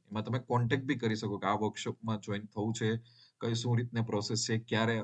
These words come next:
આવું, કઈ રીતે મારી ટ્રેન કે ફ્લાઇટ બુક કરાવું, બરોબર છે? Face to face મળશો તો વધારે ટ્રસ્ટ આવશે અને બહુ સરસ રીતે તમે શીખી શકશો.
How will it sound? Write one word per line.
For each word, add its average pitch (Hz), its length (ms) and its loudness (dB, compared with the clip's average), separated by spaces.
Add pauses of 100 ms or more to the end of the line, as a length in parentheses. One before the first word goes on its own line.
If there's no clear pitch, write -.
આવું, 101 300 2 (360)
કઈ 120 100 4
રીતે 117 200 4
મારી 110 200 2
ટ્રેન 110 300 -2
કે 110 80 -2
ફ્લાઇટ 98 400 -2
બુક 92 220 -6
કરાવું, 92 320 -4 (160)
બરોબર 160 300 2
છે? 175 120 0 (400)
Face 143 240 4
to 160 80 0
face 156 220 4
મળશો 143 240 2
તો 147 100 2
વધારે 110 360 4
ટ્રસ્ટ 127 300 0
આવશે 120 260 2 (420)
અને 123 100 -2
બહુ 127 160 4
સરસ 120 260 0
રીતે 117 220 2
તમે 139 120 2
શીખી 120 280 0
શકશો. - 340 -8